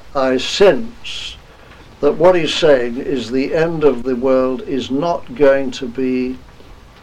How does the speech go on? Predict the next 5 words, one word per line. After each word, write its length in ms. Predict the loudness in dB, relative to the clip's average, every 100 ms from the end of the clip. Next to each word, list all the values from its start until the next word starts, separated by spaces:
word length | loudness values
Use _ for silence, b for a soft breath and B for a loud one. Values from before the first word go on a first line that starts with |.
| -20 -20 -20 -18
um, 760 | -12 -8 -8 -8 -10 -10 -10 -12 -20 -20 -20 -20 -10
uh, 440 | -8 -6 -8 -12 -16 -20 -20 -10
a 100 | -8
gradual, 1080 | 2 4 4 0 0 2 2 0 -2 -6 -10 -18 -20 -20 -20 -20 -18
uh, 380 | -12 -10 -10 -12